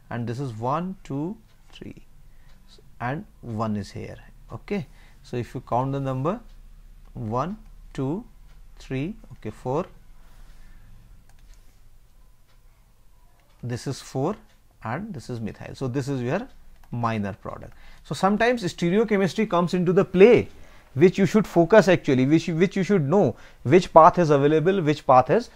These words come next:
not available. So these examples are very, very important to actually understand the things completely. Now before, uh, uh,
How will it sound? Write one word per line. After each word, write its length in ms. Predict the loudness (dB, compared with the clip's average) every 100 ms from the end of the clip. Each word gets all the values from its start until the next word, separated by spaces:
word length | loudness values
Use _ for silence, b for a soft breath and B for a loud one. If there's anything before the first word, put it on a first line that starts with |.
| b b
not 240 | -2 0 0
available. 520 | -4 -6 -6 -10 -14 b b b
So 140 | 0 2
these 320 | 4 4 4
examples 600 | 6 6 6 4 2 0 2
are 260 | 4 4
very, 360 | 0 -2 -2 0
very 320 | 0 0 -2
important 600 | -4 0 0 2 0 -2 b b -6 2
to 340 | 4 6 4
actually 440 | 2 0 0 0 0
understand 640 | 0 -2 -2 0 0 -2 b b
the 80 | -8
things 320 | -6 -6 -8
completely. 640 | -6 -8 -6 -10 -10 -12 -14 b b b
Now 220 | 6 8
before, 640 | 6 4 6 6 4 0 0
uh, 640 | 2 4 4 4 2 0 -4 -4
uh, 640 | 0 2 4 4 2